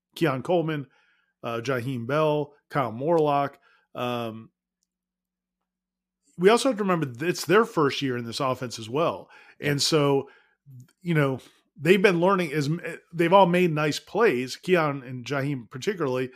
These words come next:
but there's things they're learning about those guys as well. And those guys are learning or having to prove that they know exactly what they're supposed to be doing on every play.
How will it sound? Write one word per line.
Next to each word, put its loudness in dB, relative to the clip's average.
but 4
there's 2
things 2
they're 4
learning 0
about -2
those 0
guys 0
as -6
well. 0
And -4
those 2
guys 0
are 0
learning -2
or 2
having 2
to -2
prove 4
that -2
they 0
know 0
exactly -2
what -2
they're -4
supposed -6
to -6
be -10
doing -6
on -10
every -10
play. -2